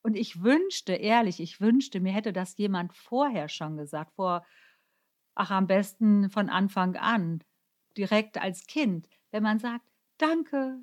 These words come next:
liebe negativen Gedanken, dass ihr da wart, aber ich habe keine Zeit mehr für euch.“ Das ist wie ein Zaubersatz. <laughs> Das musst du mal ausprobieren, das ist echt verrückt. Na ja, und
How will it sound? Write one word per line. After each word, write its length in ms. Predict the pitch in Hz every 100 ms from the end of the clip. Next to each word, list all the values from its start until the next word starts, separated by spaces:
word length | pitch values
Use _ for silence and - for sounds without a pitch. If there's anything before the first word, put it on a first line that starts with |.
| - -
liebe 220 | 247 240
negativen 640 | 226 220 214 - 214 202
Gedanken, 640 | 202 202 196 185 190 185 -
dass 180 | - 202
ihr 100 | 196
da 220 | 185 190
wart, 220 | 175 175 -
aber 140 | 196
ich 100 | 190
habe 120 | 196
keine 260 | - 190 180
Zeit 380 | - 220 233 240
mehr 160 | 170 170
für 180 | -
euch.“ 300 | - 165 208 _ _ _ _ -
Das 140 | 214
ist 140 | 226
wie 140 | 247 277
ein 60 |
Zaubersatz. 800 | 262 302 311 269 208 180 180 _ _ _ _ _ 233
<laughs> 0 |
Das 280 | 226 233
musst 260 | 214 330 -
du 40 | 262
mal 240 | 233 262
ausprobieren, 480 | 311 - 202 202 202
das 120 | 214
ist 120 | 226
echt 220 | 226 247 -
verrückt. 540 | 262 247 190 - _ _ _ _ _ _ _ _ _
Na 140 | 285 294
ja, 260 | 240 165
und 280 | - 214 214